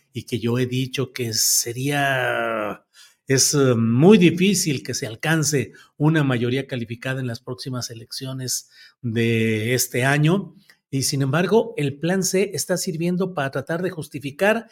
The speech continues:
esa recolección de cascajo. Pues es que, eh, ¿qué hacemos? Son, son los candidatos que se perfilan como ganadores. Bueno, pues hoy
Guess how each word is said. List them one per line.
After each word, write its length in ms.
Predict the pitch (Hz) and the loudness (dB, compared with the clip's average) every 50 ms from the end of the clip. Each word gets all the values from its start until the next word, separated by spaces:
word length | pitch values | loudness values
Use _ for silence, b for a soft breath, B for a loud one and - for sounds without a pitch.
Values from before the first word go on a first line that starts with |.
| B B B B | B B B B
esa 320 | - - 175 170 - 180 156 | -2 0 2 2 2 0 0
recolección 640 | 147 143 127 - 127 127 120 113 - - 139 139 | -2 -4 -6 -6 -6 -6 -6 -6 -8 -8 -8 -6
de 100 | 135 131 | -8 -8
cascajo. 600 | - - 117 - - - 127 131 - - 160 156 | -8 -8 -10 -10 -6 -4 -6 -4 -4 -4 -6 -6
Pues 160 | - 160 - 226 | -6 -6 -4 -4
es 140 | 226 - | -4 -4
que, 140 | - - 254 | -4 -8 -8
eh, 440 | 233 214 190 - - - - - - | -8 -8 -10 -12 -14 -16 -16 -16 -12
¿qué 80 | - 214 | -10 -8
hacemos? 600 | 208 202 - 202 208 262 294 311 294 - 156 - | -6 -6 -6 -6 -8 -8 -8 -10 -10 -10 -10 -8
Son, 360 | 180 190 208 214 202 180 185 B B B B B | -6 -6 -6 -4 -6 -6 -8 B B B B B
son 240 | B - - 190 208 | B -2 2 2 4
los 180 | 220 214 - 220 | 4 2 0 0
candidatos 760 | - 165 156 156 147 160 190 - - - 190 185 - - B B B B B - | -2 -2 0 0 0 0 -2 -2 -2 -4 -4 -4 -4 -8 B B B B B -4
que 80 | - | -2
se 160 | 139 - - 151 | -2 0 0 -2
perfilan 580 | 156 165 147 127 - - 190 208 220 196 170 | 0 0 -2 -2 -2 -2 -2 -2 0 -2 -2
como 240 | 151 147 131 127 117 | -4 -4 -4 -4 -4
ganadores. 560 | 107 113 110 110 107 98 101 107 113 117 113 | -4 -4 -4 -4 -6 -8 -8 -6 -6 -4 2
Bueno, 280 | 120 160 175 170 160 135 | 4 6 6 6 6 6
pues 200 | 147 139 123 - | 4 2 4 8
hoy 340 | 208 226 247 247 240 240 | 8 8 8 8 6 0